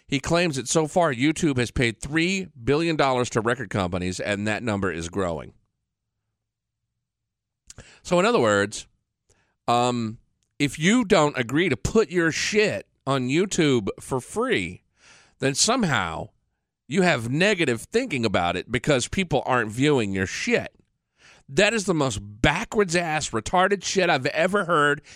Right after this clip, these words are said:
in my whole fucking life. Are you kidding me? Oh, well, you're just pissed because you're trying to fight the system and you're not gonna put your shit on YouTube. And now that your stuff is not getting viewed, now you wanna be all angry.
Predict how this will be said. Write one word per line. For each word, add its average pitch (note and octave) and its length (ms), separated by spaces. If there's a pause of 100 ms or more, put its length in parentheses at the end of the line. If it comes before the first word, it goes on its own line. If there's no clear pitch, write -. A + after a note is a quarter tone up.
(120)
in B2 120
my A#2 180
whole F#3 440
fucking - 640
life. A#2+ 500 (1200)
Are C3 60
you E3+ 160
kidding G3+ 380
me? A3+ 240 (2000)
Oh, E3 160
well, D3+ 140
you're F#3+ 140
just D3+ 240
pissed F3+ 420
because B2 640 (400)
you're E3+ 100
trying F3 280
to B2 60
fight D#3+ 320
the A2+ 100
system F#3 400
and C3 80
you're D3+ 80
not D3 160
gonna B2+ 120
put B2+ 240
your A2+ 120
shit C#3 260
on A2+ 140
YouTube. G#2 640 (500)
And B2+ 180
now D#3 200
that C#3+ 80
your E3+ 160
stuff E3+ 280
is B2 100
not C#3 200
getting A#2 280
viewed, C3 460
now D#3 200
you D#3+ 140
wanna B2 180
be A2+ 260
all A2 280
angry. C3 540